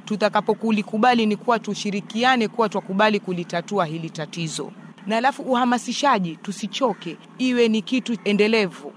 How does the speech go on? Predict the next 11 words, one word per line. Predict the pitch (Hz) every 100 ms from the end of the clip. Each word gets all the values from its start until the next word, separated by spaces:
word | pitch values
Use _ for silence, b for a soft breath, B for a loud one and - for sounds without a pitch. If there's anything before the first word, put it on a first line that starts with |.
| -
ya | 214
kufanya | 196 208 190 185 175
hii | 214
miradi | 226 202 214 233 220
tofauti | 185 175 196 208
tofauti | 190 175 220 208
ya | 180
kumfanya | 185 170 180 185
huyu | 202
mtoto | 220 226 220 220
ajizatiti, | 175 185 185 185 180 233 262 - 262